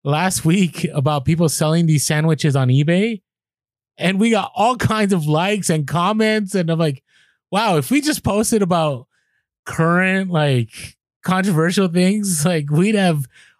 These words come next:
our search in the, and then the algorithm of Instagram would go way up." So anyways, people were selling these sandwiches on eBay. Some, one had a bid of,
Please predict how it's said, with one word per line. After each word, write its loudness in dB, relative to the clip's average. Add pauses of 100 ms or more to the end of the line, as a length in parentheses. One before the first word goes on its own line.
our -2
search 0
in 0
the, -4
and 0
then 2
the 2
algorithm 2
of -2
Instagram 2
would 2
go 2
way 2
up." 0 (640)
So -2 (440)
anyways, 0 (400)
people 2
were 4
selling 2
these 2
sandwiches 0
on 2
eBay. 0 (460)
Some, -4
one 2
had 2
a 0
bid 0
of, -2